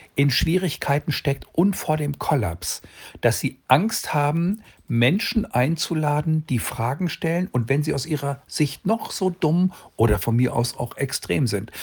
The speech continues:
Aus meiner Sicht müssen auch extremistische Fragen erlaubt sein und es müssen auch völlig dumme Fragen erlaubt sein.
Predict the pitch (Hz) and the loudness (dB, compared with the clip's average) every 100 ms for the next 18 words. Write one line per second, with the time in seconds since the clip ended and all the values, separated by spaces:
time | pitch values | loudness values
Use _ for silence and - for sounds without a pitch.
0 | - - 120 143 185 220 190 170 - 147 | -8 -2 0 2 4 4 2 0 0 0
1 | - 151 131 - 131 - - 120 233 - | 0 -4 -4 -2 -4 -2 0 0 0 -2
2 | 247 - - - - 107 123 123 92 85 | -4 -2 -4 -2 -4 -2 -2 -4 -4 -4
3 | 87 - - 104 127 285 - - - - | -6 -8 -6 -4 -4 -6 -8 -20 -18 -16
4 | - - 180 160 180 190 - - 151 - | -10 0 2 2 2 2 2 -4 -4 -2
5 | 151 156 - - 160 98 87 - 82 101 | 0 -2 -2 2 2 2 -2 -10 -10 -10
6 | 90 80 87 - - - 107 | -10 -10 -12 -12 -12 -10 -12